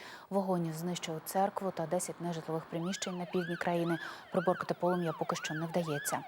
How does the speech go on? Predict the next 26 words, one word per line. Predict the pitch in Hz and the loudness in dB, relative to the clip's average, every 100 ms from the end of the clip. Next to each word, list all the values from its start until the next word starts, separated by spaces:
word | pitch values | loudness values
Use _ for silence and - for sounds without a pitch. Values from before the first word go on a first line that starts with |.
| - - - | -10 -10 0
На | 202 | 2
ліквідацію | 202 208 208 220 | 4 4 4 2
пожеж | 208 208 185 - | 2 4 4 2
відрядили | 160 170 160 170 160 | 0 0 2 2 2
рятувальників | 165 175 175 185 160 - 151 - | 2 4 4 4 2 -2 -4 -2
і | 160 | -2
військових. | 165 - - 190 190 - | -2 -2 2 4 2 -2
Гасити | - 180 - 190 | -4 -2 0 0
намагаються | 170 165 165 156 156 | 0 0 2 0 0
з | 156 | -4
повітря. | - 165 170 202 - 175 - - - - - | -2 0 2 4 4 2 0 -12 -10 -4 0
Напередодні | 190 202 196 190 | 4 4 4 2
стало | 175 185 175 | 2 2 2
відомо, | 170 185 180 | 2 2 2
що | - - | -2 0
у | 165 | 2
вогні | 160 175 180 175 160 | 2 2 2 2 0
північний | 180 165 170 190 - 185 180 | 0 0 0 -2 -2 -2 2
захід. | 180 170 - - - - - - | 4 2 0 -6 -6 -12 -10 -6
Ситуацію | - - 185 175 - | -4 2 4 4 2
ускладнюють | 165 - 175 165 165 160 | -4 2 2 4 2 0
спека | - - - 190 - 196 | -2 -2 4 4 4 0
та | 165 156 156 | 2 2 2
сильні | - 185 165 | 2 2 0
поривчасті | 156 170 165 165 - - 151 | 2 2 2 -2 -6 -4 -2
вітри | 165 196 214 190 | 0 0 4 4